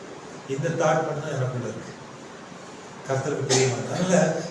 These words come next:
இந்த பூமியில பில்டிங்கை பிரஸ்தாபப்படுத்துறதுக்கோ, பேரை, என் பேரை பிரஸ்தாபப்படுத்துறதுக்கோ இந்த ஊழியத்துக்கு நான் வரல. கர்த்தருக்காக என்ன செய்ய முடியும்?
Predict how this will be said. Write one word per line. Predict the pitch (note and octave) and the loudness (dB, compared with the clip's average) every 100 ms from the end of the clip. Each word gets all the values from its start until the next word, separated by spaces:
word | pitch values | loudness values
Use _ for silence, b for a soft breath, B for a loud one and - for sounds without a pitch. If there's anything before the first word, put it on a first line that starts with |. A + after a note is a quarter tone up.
| E3 | -2
இந்த | D#3+ | 2
பூமியில | G3 A3+ A#3 G#3 | 4 4 8 8
பில்டிங்கை | - F3+ C4 A#3+ A#3 A#3+ | 6 4 4 6 6 8
பிரஸ்தாபப்படுத்துறதுக்கோ, | A3+ - G3+ G3 F3+ F3 E3+ E3 D#3 E3 G3 E3 - - - - - - - - - - - - - - - | 8 8 8 8 8 6 4 2 2 8 10 10 6 0 -6 -12 -14 -16 -16 -16 -16 -16 -16 -16 -16 -16 0
பேரை, | C#3+ F3+ G3+ F3 | 8 10 12 10
என் | D3+ F#3+ F#3 | 8 6 6
பேரை | G#3 G#3 | 6 6
பிரஸ்தாபப்படுத்துறதுக்கோ | F#3+ F3 E3+ F3+ F3 E3 D3+ D3 C#3 D#3+ F3+ - - - - - C3+ | 4 2 4 4 4 2 2 2 2 4 6 6 2 -4 -10 -8 -4
இந்த | D3 | 0
ஊழியத்துக்கு | D#3 C#3+ E3 - - D#3 | 2 4 2 2 0 0
நான் | C3+ C#3 | 0 0
வரல. | C3+ A2 B2 C3 - - - - - - - - - - - - - | -2 0 2 2 2 -6 -10 -14 -14 -16 -14 -14 -14 -14 -14 -14 -2
கர்த்தருக்காக | B2 - F3+ F3 C#3 C3+ D#3 | 0 2 2 2 2 2 2
என்ன | B2 | 0
செய்ய | - - - | 0 -2 -4
முடியும்? | - - | -8 -10